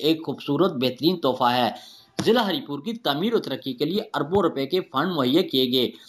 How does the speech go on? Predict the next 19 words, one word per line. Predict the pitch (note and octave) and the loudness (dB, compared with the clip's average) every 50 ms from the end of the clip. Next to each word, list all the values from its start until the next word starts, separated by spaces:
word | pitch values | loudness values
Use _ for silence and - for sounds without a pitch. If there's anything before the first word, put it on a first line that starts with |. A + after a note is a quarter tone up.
| - - _ - | -20 -16 _ -2
उन्होंने | B2+ B2 C3+ C#3 C3+ C3 | 0 2 4 4 4 2
कहा | B2 C3+ B2 B2 C3+ C3+ | 2 0 0 0 0 0
कि | C3 G3 - | 0 -2 -4
अपोजिशन | - - - - - A#2+ C3 D3+ D3+ - G#3 F#3+ | -4 -6 -12 -6 -4 -2 -2 -2 -2 -2 -2 -2
जमातें | C#3+ C#3 B2 A#2+ A#2 A#2+ F3 F3 | 0 2 2 2 2 2 0 -2
अपनी | - - - E3+ F3+ E3+ - | -2 -2 -2 -4 -4 -4 -2
तीस | F3 F#3+ G#3+ G3+ - | -2 -2 -2 0 2
साल | E3+ C#3+ C3 C3 C3+ D3+ F#3 G3 - - - G#2+ | 2 2 4 4 4 2 2 0 -2 -8 -8 -2
लूट | A2+ D3+ G3 G3+ D#3+ C#3+ | 2 2 2 2 2 0
मार | C#3 C3 | -2 -2
छुपाने | - - A2+ - A#2+ B2+ C#3 F3+ A3 | -2 -6 -2 2 2 2 4 4 2
के | A3+ A3 C3 A#2+ | 2 2 0 0
लिए | B2 D#3+ G#3 G3+ C3 | 2 2 2 2 2
ववेला | A2 A#2 A2 A#2+ A#2+ C#3 F#3 G3+ | 0 0 0 0 2 2 0 0
कर | - - B2+ - | 0 0 0 0
रही | - B2+ B2 B2 A#2+ | 0 -2 -4 -2 0
हैं। | C3+ C3 B2 - - - - - _ _ _ | 0 0 0 -2 -4 -10 -20 -20 _ _ _
पूरी | - B2 B2 A#2+ A#2 | 0 2 4 4 4
कौम | A#2 F#3+ G#3 A3 G#3 | 2 2 0 0 0